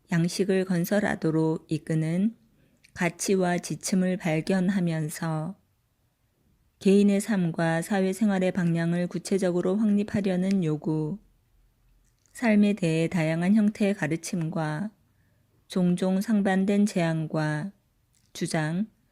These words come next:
또한 넘쳐나고 있는 세상에서 크리스천 신앙인의 참된 정체성을 강화하려는 바람 등이다. 이처럼 예수 그리스도에 대한 확고한 언급은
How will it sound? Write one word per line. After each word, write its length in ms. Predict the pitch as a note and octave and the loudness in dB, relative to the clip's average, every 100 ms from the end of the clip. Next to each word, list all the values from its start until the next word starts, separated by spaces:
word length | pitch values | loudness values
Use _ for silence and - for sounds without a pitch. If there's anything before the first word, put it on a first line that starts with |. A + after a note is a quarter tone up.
| _ _ _ - | _ _ _ -2
또한 320 | G#3 G3 G3 | 2 2 2
넘쳐나고 640 | F3 F3+ - G#3 F#3 F3+ | 2 0 0 0 0 0
있는 380 | F#3 E3 E3+ F3 | 0 0 0 0
세상에서 1000 | F#3+ G#3 G#3 F#3 D#3 D#3+ F3 D#3 D3+ G3 _ _ _ _ _ _ _ _ - | -2 -2 0 -2 -2 -4 -4 -4 -4 -8 _ _ _ _ _ _ _ _ -4
크리스천 560 | A3+ G#3 G#3+ - G#3 | 4 4 2 -2 0
신앙인의 560 | G#3 G#3 F#3+ F3+ F3 F3+ | 2 2 2 2 2 0
참된 420 | - G#3+ G3+ G3+ | 0 2 2 2
정체성을 800 | G#3 E3+ F3+ F#3+ F#3 F#3 F#3 F#3+ | 0 0 0 -2 -2 -2 0 -2
강화하려는 840 | - E3+ F3+ F3 F#3 E3 D#3+ F3 | -4 -2 0 0 -2 -2 -2 -2
바람 340 | G3+ E3+ E3+ E3+ | -2 -2 -2 0
등이다. 680 | E3+ D#3 D3 D#3+ D3+ D3 - _ _ _ _ _ _ _ _ _ _ _ _ _ _ _ _ _ _ _ _ _ - | 0 -2 -2 -2 -2 -4 -10 _ _ _ _ _ _ _ _ _ _ _ _ _ _ _ _ _ _ _ _ _ -8
이처럼 500 | F3 - G#3 G3 F#3 | -4 0 2 4 2
예수 280 | F3+ - G#3 | 0 -2 -2
그리스도에 500 | F3 F3 - G3 G3 | 0 0 2 2 2
대한 400 | F3 D#3+ E3+ F#3+ | 2 2 2 0
확고한 720 | A3 - G3+ F#3 F#3 G3 A#3+ _ _ _ | -2 -2 0 0 0 -2 -4 _ _ _
언급은 760 | E3 E3 D#3 D#3+ F3 F3+ G3 | -2 0 0 -2 0 0 0